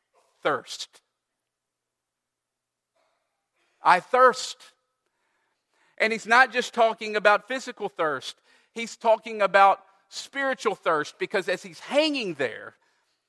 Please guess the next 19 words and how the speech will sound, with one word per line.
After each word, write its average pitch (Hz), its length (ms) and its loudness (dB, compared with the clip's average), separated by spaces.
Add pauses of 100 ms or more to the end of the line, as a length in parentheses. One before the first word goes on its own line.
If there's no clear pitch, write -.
(160)
and 214 120 0
the 202 80 0
wrath 233 480 4
of 233 80 2
his 196 160 -2
Father 214 420 4
is 175 160 -6
being 175 260 -10
poured 240 400 0
out 208 160 4
on 196 160 -2
him, 190 300 -4
he 220 140 -6
is 208 140 -4
being 185 260 -12
separated 202 920 -4
from 170 200 -6
his 156 140 -12
Father 180 520 -2